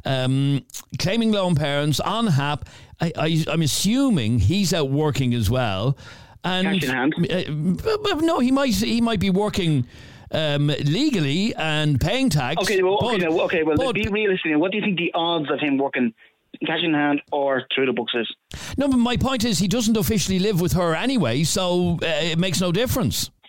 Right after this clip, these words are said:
Speaker 1: Do you know what I mean?
Speaker 2: But it
Speaker 1: He
Speaker 2: would just go, like, you know, it would just go show they, they had, they probably have more disposable income than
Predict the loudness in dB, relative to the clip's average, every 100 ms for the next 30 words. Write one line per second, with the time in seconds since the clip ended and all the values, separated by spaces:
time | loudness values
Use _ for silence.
0 | _ -4 0 0 0 0 -2 -2 -2 -2
1 | -2 -2 -2 0 0 -2 -2 -2 0 0
2 | -2 0 0 -2 -2 -2 0 0 0 0
3 | 0 0 0 0 0 0 0 -2 0 0
4 | 0 -2 -4 -6 -10 -20 -18 -20 _ -4
5 | 0 2 2 2 2